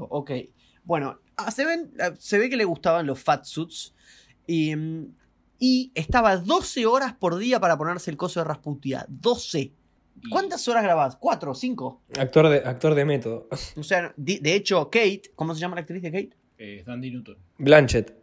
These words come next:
Speaker 2: Bueno, Kate Blanchett, eh, se quejó, tipo, hace poco, en dos mil, en, en dos mil veinte,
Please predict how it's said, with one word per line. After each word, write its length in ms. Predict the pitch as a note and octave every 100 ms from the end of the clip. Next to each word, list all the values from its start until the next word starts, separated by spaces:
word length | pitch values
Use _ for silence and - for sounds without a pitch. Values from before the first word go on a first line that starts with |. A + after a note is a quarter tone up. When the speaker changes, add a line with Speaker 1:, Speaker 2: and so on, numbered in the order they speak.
| -
Speaker 2:
Bueno, 340 | C#3 C#3 B2+
Kate 240 | - E3+ F3+
Blanchett, 600 | D#3+ G#3+ G#3+ G#3 G#3+ - -
eh, 360 | D#3+ D3+ D3+ -
se 240 | - D3+ D3
quejó, 540 | D#3 G3 G#3 G#3 - -
tipo, 280 | D3 C3+ C3
hace 200 | B2+ C#3+
poco, 280 | C3+ C#3 C#3
en 100 | C3
dos 120 | B2
mil, 200 | D3+ D3
en, 340 | C3+ B2+ B2+ -
en 140 | B2+
dos 100 | B2+
mil 120 | D3
veinte, 420 | F3+ F#3 D3 G#3+